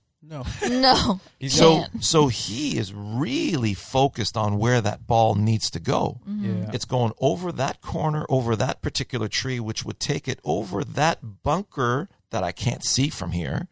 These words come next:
Speaker 2: Mm-hmm.
Speaker 1: Yeah.
Speaker 3: And it's gotta be in that pocket there, so I have that chip onto that green.
Speaker 2: Mm-hmm.
Speaker 1: Yeah.
Speaker 3: So he's being very precise with his targets,
Speaker 1: Yeah.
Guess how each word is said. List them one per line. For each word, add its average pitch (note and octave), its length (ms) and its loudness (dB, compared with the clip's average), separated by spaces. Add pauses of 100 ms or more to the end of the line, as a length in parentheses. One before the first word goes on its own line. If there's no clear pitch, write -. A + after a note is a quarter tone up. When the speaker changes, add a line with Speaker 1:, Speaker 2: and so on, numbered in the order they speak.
Speaker 2:
Mm-hmm. A3 220 -4
Speaker 1:
Yeah. G#2 200 -4 (280)
Speaker 3:
And B2 400 2 (120)
it's - 180 -8
gotta C3+ 280 2
be B2 500 0 (220)
in C3 200 4
that A#2 260 2
pocket - 480 0
there, G#2 260 -2
so G#2+ 220 0
I A#2 140 4
have A2 300 2
that A2+ 240 2
chip - 420 2
onto G#2+ 280 2
that F#2+ 240 -2
green. - 400 -2 (140)
Speaker 2:
Mm-hmm. A3+ 120 -6
Speaker 1:
Yeah. G3+ 160 -6 (360)
Speaker 3:
So A2 160 -4
he's D3+ 220 -2
being G#2+ 240 0
very D3 680 2
precise - 680 2
with G2 120 -6
his F#2+ 140 -2
targets, - 680 -4
Speaker 1:
Yeah. G#3+ 320 -16